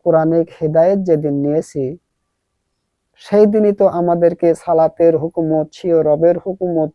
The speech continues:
পরিপূর্ণভাবে আমাদেরকে দিয়েছে। এটুকু নিয়েই আমরা সত্য এবং সঠিক স্থানে আমরা পৌঁছে যাব।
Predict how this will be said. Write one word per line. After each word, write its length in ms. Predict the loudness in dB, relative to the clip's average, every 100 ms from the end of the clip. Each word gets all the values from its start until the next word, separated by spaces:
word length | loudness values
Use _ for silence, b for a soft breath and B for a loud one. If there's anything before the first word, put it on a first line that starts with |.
| -2
পরিপূর্ণভাবে 920 | 0 0 0 -2 0 0 0 -2 -2
আমাদেরকে 520 | -2 -4 -2 -2 -2 -8 -4
দিয়েছে। 340 | -4 -4 -10 _ _ _ _ _ _ _ _ _ _ _ _ _ _ _ _ _ 0
এটুকু 320 | 2 4 4 4
নিয়েই 200 | 4 2 2 0
আমরা 260 | 2 2 0 -4 _ _ _ _ _ _ _ _ _ _ _ _ -20
সত্য 400 | -2 0 0 2 2
এবং 120 | 2 -2 -4
সঠিক 340 | -2 2 0 0 -6
স্থানে 320 | -4 -4 0
আমরা 240 | 0 2 0 0
পৌঁছে 280 | -4 -2 -4 -4
যাব। 160 | -6